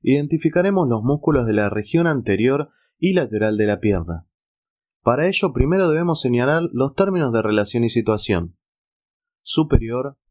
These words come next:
inferior, medial y lateral. En el extremo proximal de la tibia, identificamos los tendones de los músculos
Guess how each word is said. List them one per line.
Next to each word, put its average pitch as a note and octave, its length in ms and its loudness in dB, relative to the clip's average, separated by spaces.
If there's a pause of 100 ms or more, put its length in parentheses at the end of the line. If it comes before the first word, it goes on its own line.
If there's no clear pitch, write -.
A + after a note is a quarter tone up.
(560)
inferior, C3 760 0 (580)
medial A#2+ 680 0 (400)
y B2 120 0
lateral. B2 540 0 (1700)
En C#3+ 140 0
el D3 100 0
extremo G#3 500 0
proximal C#3 520 2
de C#3+ 80 2
la G2 160 -2
tibia, D3 500 0
identificamos F3 760 0
los A#2 140 -4
tendones D#3 640 -2 (220)
de E3+ 160 2
los E3 100 2
músculos C#3 640 -2